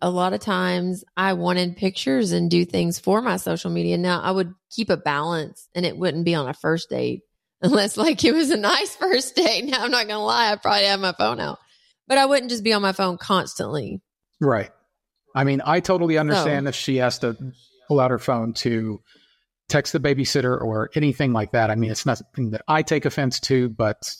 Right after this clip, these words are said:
Speaker 2: as far as for me, I'm gonna keep my phone in my pocket on silent.
Speaker 1: Listen, I had a group of girls that would not be my friend in Austin because I had my phone out at a dinner.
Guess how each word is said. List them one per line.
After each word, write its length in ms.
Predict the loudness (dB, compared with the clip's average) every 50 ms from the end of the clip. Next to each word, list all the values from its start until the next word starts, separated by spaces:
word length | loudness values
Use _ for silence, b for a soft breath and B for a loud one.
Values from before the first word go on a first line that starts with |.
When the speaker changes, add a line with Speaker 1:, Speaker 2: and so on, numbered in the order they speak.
| -16 _ _ _ -12
Speaker 2:
as 100 | -10 -8
far 240 | -2 0 2 2 4 2
as 400 | 0 -2 -4 -8 -8 -10 -12 -16 _ _ _ _ _ _ _ _ -14
for 220 | -4 -2 -2 0
me, 480 | 2 2 2 4 4 2 0 -2 -6 -10 _ -4
I'm 100 | -2 0
gonna 120 | 0 0
keep 160 | 0 -2 -2
my 100 | -2 -2
phone 200 | -2 -2 -2 0
in 80 | 0 0
my 100 | 0 -2
pocket 400 | -2 -2 -2 -2 -2 -6 -8 -8 _ _ _ _ _ _
on 160 | 0 0 0
silent. 360 | 2 0 0 0 0 -2 -2
Speaker 1:
Listen, 380 | -2 0 0 0 0 0 -4 -2 -2
I 120 | -4 -2
had 140 | -2 -2 -2 -2
a 40 | 0
group 240 | 2 2 2 2 2
of 140 | 0 0 2
girls 480 | 0 2 2 2 2 0 -2 -4 -8 -12 -6
that 220 | -2 -2 0 2 2
would 160 | 0 2 2
not 260 | 2 0 0 0 0
be 100 | 0 0
my 200 | 2 0 0 -2
friend 360 | -4 -4 -2 0 0 0 0 -2
in 100 | -2 -2 -2
Austin 400 | 0 0 0 0 -2 -2 -2 0
because 260 | 0 0 0 0 0
I 80 | 0 0
had 140 | 0 0 0
my 140 | 0 -2 -4
phone 340 | -4 -2 -2 0 0 0
out 340 | -2 -4 -4 -6 -8 -10 -14 _ _ _ _ _ _ _ _ _ _
at 140 | -2 0 0
a 80 | 0 0
dinner. 400 | -2 -4 -4 -4 -6 -10 -12